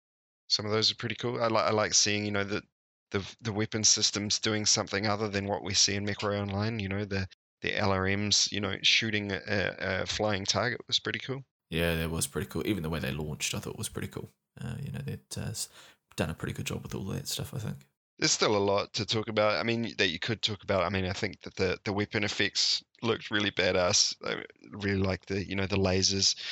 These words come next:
Speaker 1: the destruction across the mech. You know, you see that cicada limping into the mech bay in the trailer with its legs sort of dangling, and it's all bullet holes across the, um, across the cockpit glass and all that kind of stuff. All the,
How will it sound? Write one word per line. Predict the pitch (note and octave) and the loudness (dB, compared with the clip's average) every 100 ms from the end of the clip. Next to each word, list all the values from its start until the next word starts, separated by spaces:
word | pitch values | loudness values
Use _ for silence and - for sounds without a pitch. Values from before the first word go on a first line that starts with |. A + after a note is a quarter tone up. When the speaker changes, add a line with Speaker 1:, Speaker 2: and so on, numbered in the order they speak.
| - - | -8 -4
Speaker 1:
the | G2+ | 0
destruction | G2 - - F#2 - - G2+ G2 | 4 4 4 0 2 2 2 -2
across | - G2+ F#2+ - - - | -2 0 2 4 2 -2
the | - | -4
mech. | G2+ G2 G#2 - - | 0 0 -2 -6 -10
You | - | -6
know, | G2+ | -2
you | F#2+ | 0
see | G2 - G2+ | 2 2 2
that | F#2 | 2
cicada | - - - G2 F#2+ F#2+ | 4 2 2 2 2 2
limping | G#2 G2 G#2 G2 | 2 0 -2 -2
into | F#2+ F#2+ G#2 | 0 0 0
the | G2+ | -2
mech | A2 F#2 | -4 -2
bay | A2 A2+ A#2 - - | 0 0 0 -6 -6
in | A2 | -2
the | |
trailer | G2+ - G#2 A2 A#2 B2 | 0 2 4 2 0 -6
with | G2+ G2 | -4 0
its | - | 2
legs | G#2 G2+ F#2+ | 4 2 4
sort | - G2 | 2 2
of | F#2 - | -2 -2
dangling, | G#2 G2 G2 G#2 G#2+ - _ _ _ _ _ _ _ | -2 0 0 0 0 -10 _ _ _ _ _ _ _
and | - | 0
it's | G2 F2+ | 0 0
all | - G#2 F#2 - | -2 -4 -4 -4
bullet | G2+ - | -2 0
holes | - G2+ G2+ - | 0 0 2 0
across | - G2+ G2 - | 0 0 2 2
the, | G2+ F#2+ F#2 F2 - | 2 -2 -2 -4 -2
um, | G2 G2 F#2+ G2 _ _ - | -2 -2 -6 -12 _ _ -16
across | - G#2+ - | -6 -2 -2
the | |
cockpit | - G#2 - G2+ - | -2 -4 -4 -8 -2
glass | G2+ F#2+ F#2+ - | 2 2 2 0
and | F#2 | -2
all | F#2 | -6
that | F#2 | -6
kind | G#2 | -4
of | F#2+ | -2
stuff. | - - - | 0 -2 -4
All | |
the, | E3+ | -6